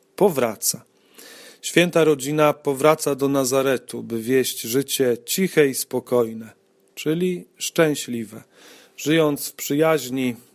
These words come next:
z Bogiem i ludźmi. Kończy się stary rok, dwa tysiące szesnasty,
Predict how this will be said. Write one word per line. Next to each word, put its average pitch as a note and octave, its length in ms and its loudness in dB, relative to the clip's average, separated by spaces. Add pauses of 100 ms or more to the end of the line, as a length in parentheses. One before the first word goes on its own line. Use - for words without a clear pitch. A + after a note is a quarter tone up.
z B2 140 -2
Bogiem D3+ 580 0 (360)
i D3 60 -2
ludźmi. A#2 520 -4 (1040)
Kończy A3 380 4
się C#3 300 2 (140)
stary D3 480 4
rok, A#2 400 -4 (240)
dwa B2 240 4
tysiące C#3+ 520 -2
szesnasty, - 720 -2